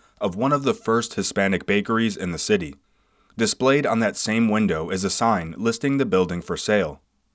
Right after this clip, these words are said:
Cynthia Lopez has co-owned the business with her husband, Jorge, since she married into the Lopez family twenty-seven years ago. Lopez says the bakery has faced closures before,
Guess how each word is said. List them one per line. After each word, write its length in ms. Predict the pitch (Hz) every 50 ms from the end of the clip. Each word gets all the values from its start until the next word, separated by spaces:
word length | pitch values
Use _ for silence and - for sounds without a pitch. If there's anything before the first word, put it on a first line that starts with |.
| _ _
Cynthia 420 | _ - - 131 131 139 160 160 156
Lopez 640 | 135 110 98 95 90 - 92 87 82 76 73 - -
has 160 | 98 104 92
co-owned 480 | - - - 127 131 - 107 95 90 85
the 60 | 92
business 420 | 82 90 87 80 90 82 80 -
with 120 | - 92 85
her 140 | 95 92 82
husband, 420 | 98 113 117 101 87 87 82 78
Jorge, 480 | 80 104 113 110 98 87 80 76 76 - _ _ _
since 240 | - - 117 104 -
she 160 | - 139 135
married 400 | 123 113 117 127 143 139 - -
into 200 | 101 104 101 107
the 120 | 101 95
Lopez 420 | 87 82 85 90 87 - 98 82 -
family 540 | - 92 90 92 98 104 117 123 127 113 - _
twenty-seven 640 | - - 107 110 127 135 127 - - 92 87 87 90
years 240 | 95 104 101 82 85
ago. 300 | 78 73 67 64 69 - _ _ _ _ _ _ _ _
Lopez 440 | 95 110 127 139 143 143 110 95 -
says 360 | - 95 90 90 87 80 -
the 140 | - 98 92
bakery 460 | 87 107 113 117 - 143 143 143 135
has 160 | 117 110 92 -
faced 340 | - 98 92 - - -
closures 520 | - - - 113 117 113 92 85 76 73 73
before, 500 | 76 80 - - 107 95 82 76 71